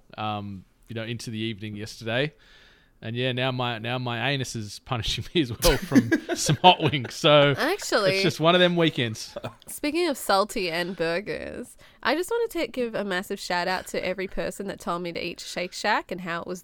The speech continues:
Speaker 2: the best burger place in the world. You're wrong. I don't know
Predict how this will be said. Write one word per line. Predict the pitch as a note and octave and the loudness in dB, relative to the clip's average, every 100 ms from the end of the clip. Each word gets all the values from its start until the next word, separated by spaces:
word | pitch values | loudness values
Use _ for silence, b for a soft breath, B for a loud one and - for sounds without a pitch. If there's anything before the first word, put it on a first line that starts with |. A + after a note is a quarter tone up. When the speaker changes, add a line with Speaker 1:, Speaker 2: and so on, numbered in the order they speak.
| - | -10
Speaker 2:
the | F3 F3 | -8 -6
best | F3 F3 - | -6 -6 -6
burger | F3+ F3 | -6 -6
place | F3+ E3 F3+ F3 | -4 -6 -6 -8
in | |
the | E3 | -8
world. | E3+ F#3 A#3+ | -6 -6 -6
You're | C4+ G#4 A4+ | -2 0 0
wrong. | G3 A3 G3+ - - | 2 2 2 0 -4
I | G#3 | -2
don't | B3 C#4+ | 0 0
know | C#4 B3 A#3 | 0 0 -2